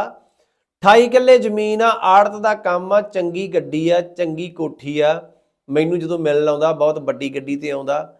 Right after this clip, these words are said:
ਚੰਗਾ ਘਮਾਉਂਦਾ ਫਿਰਾਉਂਦਾ, ਚੰਗੇ ਖਾਣੇ ਖਵਾਉਂਦਾ, ਪੂਰਾ ਸਰਦਾਰ ਬੰਦਾ, ਵੀ ਮੈਂ ਹੁਣ ਉਹਦੇ ਨਾਲ ਵਿਆਹ ਕਰਾ ਲੈਣਾ ਤੇ ਆਪਣੀ ਲਾਈਫ ਗੁੱਡ ਆ, ਆਪਾਂ ਨਜ਼ਾਰੇ ਲੈਣੇ ਆ।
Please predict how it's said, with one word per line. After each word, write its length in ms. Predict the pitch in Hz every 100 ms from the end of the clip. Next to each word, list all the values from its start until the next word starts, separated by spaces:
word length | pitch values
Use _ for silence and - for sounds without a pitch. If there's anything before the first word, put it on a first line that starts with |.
| _ _ -
ਚੰਗਾ 300 | 170 170 180 180
ਘਮਾਉਂਦਾ 380 | 175 165 147 143
ਫਿਰਾਉਂਦਾ, 400 | 143 139 139 147
ਚੰਗੇ 560 | 147 139 139 147 147 - _
ਖਾਣੇ 260 | - 139 143
ਖਵਾਉਂਦਾ, 680 | 143 135 139 147 156 156 - _ _ _ -
ਪੂਰਾ 260 | 214 233 226
ਸਰਦਾਰ 460 | 196 156 151 139
ਬੰਦਾ, 380 | 123 120 107 - _ 165
ਵੀ 80 |
ਮੈਂ 240 | 196 196 196
ਹੁਣ 100 | 196
ਉਹਦੇ 100 | 202
ਨਾਲ 120 | 202
ਵਿਆਹ 200 | 156 165
ਕਰਾ 180 | 180 151
ਲੈਣਾ 300 | 147 160 180 180 _ _ _
ਤੇ 60 | 185
ਆਪਣੀ 320 | 180 185 180
ਲਾਈਫ 260 | 175 165 151
ਗੁੱਡ 280 | 147 127 143
ਆ, 260 | 151 156 _ -
ਆਪਾਂ 260 | 165 170
ਨਜ਼ਾਰੇ 320 | 156 139 120 113
ਲੈਣੇ 260 | 92
ਆ। 60 | -